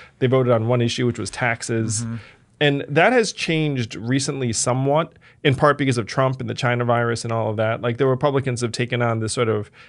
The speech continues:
Speaker 1: nativist feeling that, eh, eh, that Asian Americans sense, eh, may not include them.
Speaker 2: Mm.
Speaker 1: Um, though I, I'd also suggest that the predominant Democratic Party narrative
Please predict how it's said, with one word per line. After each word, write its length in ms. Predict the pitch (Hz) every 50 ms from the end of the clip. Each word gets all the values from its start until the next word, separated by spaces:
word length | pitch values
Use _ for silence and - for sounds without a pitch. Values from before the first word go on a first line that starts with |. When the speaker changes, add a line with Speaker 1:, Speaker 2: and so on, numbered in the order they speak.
| _ _
Speaker 1:
nativist 720 | - 127 127 127 127 123 113 117 110 - - - - - - _ - _ _ _ _ _
feeling 540 | - 131 135 123 123 117 110 110 107 107 104
that, 300 | 113 113 110 110 - - -
eh, 240 | 139 139 123 120 - 104
eh, 200 | 131 127 123 - - 85 -
that 300 | 123 120 113 113 - - - - - - -
Asian 200 | 131 123 117 123
Americans 580 | 117 117 117 117 117 113 - 120 113 110 104
sense, 400 | - - 120 117 113 - - - -
eh, 280 | 98 120 120 113 117 120 120 120 -
may 240 | - 127 127 127 123
not 160 | 127 123 123
include 280 | 120 113 - 135 127 123
them. 300 | 123 123 131 147 156 - _ _ _ - - - -
Speaker 2:
Mm. 160 | 117 117 123
Speaker 1:
Um, 380 | 131 123 123 120 120 117 120 - _ _ _ _
though 280 | 135 131 127 127 123 -
I, 260 | - 127 120 - 127
I'd 100 | 131 127
also 280 | 131 131 139 - - 127
suggest 500 | 120 - 127 117 110 131 127 120 117 -
that 180 | 131 117 113 -
the 220 | 113 110 107 104 107 110 - -
predominant 680 | - 123 123 127 123 120 123 123 117 113 110 107 - 120
Democratic 540 | 127 123 127 127 - - 127 127 127 117 -
Party 220 | - 117 110 107
narrative 560 | 110 110 110 110 110 110 110 110 110 107 -